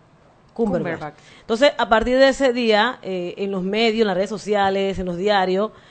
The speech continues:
Speaker 1: eh, salió y la gente me llamó histérica que si me había bajado o no, porque salía que el candidato de la alianza,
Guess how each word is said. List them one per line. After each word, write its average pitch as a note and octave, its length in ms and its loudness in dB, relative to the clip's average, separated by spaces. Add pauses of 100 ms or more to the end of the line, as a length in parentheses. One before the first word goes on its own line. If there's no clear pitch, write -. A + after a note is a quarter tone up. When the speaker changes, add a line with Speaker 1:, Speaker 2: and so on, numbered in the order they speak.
(160)
Speaker 1:
eh, G3+ 160 -10
salió G#3+ 680 0 (460)
y F#3 60 -10
la G3+ 80 0
gente G3 140 -2
me A#3 80 4
llamó F#3+ 220 0
histérica G3+ 600 -4 (460)
que F3 100 -10
si F3+ 100 -4
me F3 80 -4
había E3+ 200 -2
bajado F#3 380 -2
o F#3 40 0
no, A#3+ 300 0
porque - 340 4
salía G3+ 460 -4
que A#3+ 340 -4
el G#3 160 -6
candidato F#3+ 460 -8
de A#3 100 -4
la G3 80 -2
alianza, F#3+ 600 -4